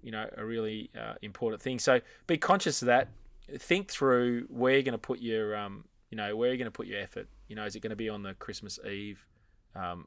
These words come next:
you know, family service and, um, you know, evening service? Is it gonna be on Christmas Day? Again, uh, this is where I think, look back over previous year's data. Where are most of your people coming to? Um,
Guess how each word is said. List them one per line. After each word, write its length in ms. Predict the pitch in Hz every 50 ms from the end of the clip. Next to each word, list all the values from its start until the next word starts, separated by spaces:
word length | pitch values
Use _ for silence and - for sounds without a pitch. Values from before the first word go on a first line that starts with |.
| _ -
you 60 | 95
know, 120 | 95 92 -
family 400 | - - 104 101 101 101 101 95
service 520 | - - 101 98 95 98 92 - - - 135 110
and, 340 | 92 90 87 87 87 90 - _ _ _ _ _ _ _ - -
um, 300 | 90 85 85 85 80 78 _ _ -
you 80 | 95
know, 100 | 92 85 73 - -
evening 300 | 101 101 101 98 104 98 -
service? 380 | - - 95 95 95 92 - -
Is 120 | 95 98
it 40 | 104
gonna 180 | 110 107 104
be 80 | 98 98
on 100 | 95 95 -
Christmas 380 | - - 98 - - 92 - -
Day? 380 | - 98 98 98 98 98 98 - - - - - _ -
Again, 240 | 101 123 131 120 - _ _ -
uh, 80 | - -
this 160 | - 131 123
is 80 | 131 123
where 140 | 123 123 117
I 60 | 110
think, 220 | - - 117 113 - _ -
look 280 | 117 117 131 127 -
back 220 | - 123 117 - -
over 460 | 117 110 110 101 107 107 101 104 - _ - - - - - - _ -
previous 460 | - - 117 117 110 117 107 - -
year's 200 | 113 110 107 101
data. 460 | - 107 104 104 104 104 104 101 101 92
Where 400 | - 110 110 110 110 120 123 123
are 60 | 117 107
most 240 | 107 110 113 110 -
of 40 | -
your 80 | 107 -
people 220 | - 110 101 101
coming 340 | - - - 110 107 104 104 101
to? 360 | - - 104 101 101 104 110 _ _ _ _ _ _ _ _ _ _ _ -
Um, 420 | 50 50 50 50 50 50 50 -